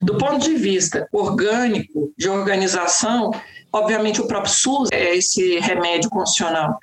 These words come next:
Então, qualquer alteração que implique esvaziamento do dever de custeio mínimo,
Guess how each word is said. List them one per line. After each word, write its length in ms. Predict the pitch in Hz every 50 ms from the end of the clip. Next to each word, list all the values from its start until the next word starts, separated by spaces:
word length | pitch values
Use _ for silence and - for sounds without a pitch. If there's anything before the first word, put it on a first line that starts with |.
| -
Então, 300 | - 196 214 285 277 269 277 277 277 240 - _
qualquer 600 | - 240 233 233 233 233 226 - - 269 294 294
alteração 760 | 269 262 247 240 - 226 220 214 208 196 196 - - 240 240
que 160 | 226 226 247
implique 380 | 214 196 196 - 233 220 226 220
esvaziamento 920 | 208 185 190 208 202 185 190 202 196 190 185 185 180 170 160 160 156 - _
do 160 | - 196 196
dever 320 | 196 202 190 185 185 208 208
de 140 | 208 -
custeio 480 | - 214 196 - - - 202 196 196 196
mínimo, 580 | 190 180 175 170 165 156 156 156 156 156 160